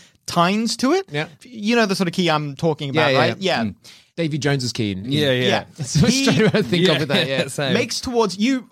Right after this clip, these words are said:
Speaker 1: grab the door, the door is locked. He makes towards the keyhole in the door. Maybe you're about to be like, "How is that gonna," the key, obviously, it's like a modern lock on this door.
Speaker 3: Mm.
Speaker 1: That key is not gonna fit in. But as soon as it touches,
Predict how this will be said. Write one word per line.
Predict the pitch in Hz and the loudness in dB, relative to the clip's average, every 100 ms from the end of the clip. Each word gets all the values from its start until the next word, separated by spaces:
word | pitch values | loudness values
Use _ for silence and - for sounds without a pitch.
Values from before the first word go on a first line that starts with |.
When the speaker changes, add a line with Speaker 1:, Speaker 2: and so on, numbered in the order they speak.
| 160 | -4
Speaker 1:
grab | 175 233 202 | 0 0 0
the | |
door, | 185 190 180 165 | 2 4 2 0
the | 165 | -2
door | 175 170 | 0 2
is | 151 | 0
locked. | 147 123 - - | -2 -4 -6 -8
He | - | -4
makes | 247 240 - | -2 -2 -4
towards | 233 214 202 - | -2 0 0 -2
the | 180 170 170 | 0 0 -2
keyhole | - 208 208 180 196 208 | -6 -4 -2 2 2 0
in | 202 175 175 | -2 -4 -4
the | 165 | -2
door. | 147 165 302 - - | 0 2 0 -4 -8
Maybe | 113 277 320 | -2 0 2
you're | 302 | 2
about | 254 233 | 0 -2
to | 220 | -2
be | 190 | -2
like, | 185 160 | 2 0
"How | - 175 | 0 -2
is | 180 | 0
that | 190 | -2
gonna," | 190 170 160 | 0 0 0
the | 160 | -4
key, | 185 - 262 233 - | -4 -2 -2 -2 0
obviously, | 214 220 190 185 | 0 0 -2 -4
it's | 160 - | -4 -6
like | 247 | -2
a | |
modern | 180 165 165 180 170 165 147 | -2 0 2 2 2 -2 -2
lock | 147 135 147 | 0 0 -2
on | 135 | -4
this | 135 | -4
door. | 113 127 123 | 0 2 2
Speaker 3:
Mm. | 95 - _ | -2 -10 _
Speaker 1:
That | 202 226 | -2 0
key | 262 226 | -2 0
is | 180 | 0
not | 165 185 208 | 0 2 2
gonna | 208 175 | 0 -4
fit | - - 170 | -2 -2 0
in. | 160 127 - - _ | -2 -4 -12 -20 _
But | 190 | 0
as | 190 | 2
soon | 269 269 | 0 -2
as | 220 | -2
it | 247 | -4
touches, | - 220 220 - 147 117 | -2 -2 -2 0 -2 -2